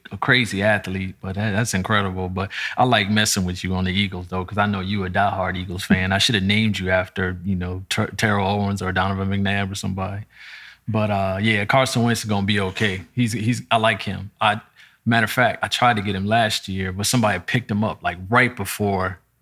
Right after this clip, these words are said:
I, um, before I draft. I was like, "Oh, man," 'cause his division, he's not gonna see a lot of tough defenses, and he's always got weapons. He's protected. So,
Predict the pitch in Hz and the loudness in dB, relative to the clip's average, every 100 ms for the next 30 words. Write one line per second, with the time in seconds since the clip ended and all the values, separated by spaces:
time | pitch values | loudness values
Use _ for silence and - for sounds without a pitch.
0 | _ _ _ _ 107 104 98 95 87 85 | _ _ _ _ 2 2 0 -2 -2 -4
1 | 87 87 _ - 104 - 95 92 98 98 | -8 -14 _ -10 -8 0 0 0 0 0
2 | 98 - 95 90 90 87 82 82 87 92 | 0 -6 -14 -14 -12 -12 -12 -10 -8 -8
3 | 90 - 113 127 117 98 95 117 101 98 | -8 -4 0 2 2 0 0 0 -2 -2
4 | 127 117 - 87 - 95 87 90 87 - | -2 -2 -6 -6 -4 -4 -2 -2 -4 -6
5 | 101 92 98 90 87 90 90 92 92 110 | -6 -2 -4 -4 -8 -8 -10 -8 -2 -2
6 | 104 95 98 95 92 95 90 92 90 90 | -2 -2 -2 -4 -2 -4 -4 -6 -6 -6
7 | 90 90 - 95 - 90 - 90 - 90 | -6 -6 -6 -10 -8 -6 -2 -2 -2 -12
8 | 85 - - 90 | -8 -8 -6 -8